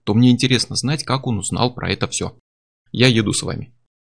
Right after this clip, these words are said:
Как религиовед она рвалась исследовать современную реставрацию храма старых богов. А как медиум не сомневалась,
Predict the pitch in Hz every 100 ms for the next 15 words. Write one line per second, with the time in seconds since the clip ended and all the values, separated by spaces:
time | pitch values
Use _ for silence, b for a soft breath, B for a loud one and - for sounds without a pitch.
0 | _ _ _ B - - 156 156 143 151
1 | 156 185 120 131 120 113 127 123 104 -
2 | 127 110 123 - 101 113 127 110 98 92
3 | - 104 101 151 - 104 - 107 101 -
4 | - 90 90 - - - _ _ _ -
5 | 107 120 139 156 127 104 110 107 110 110
6 | 107 127 113 -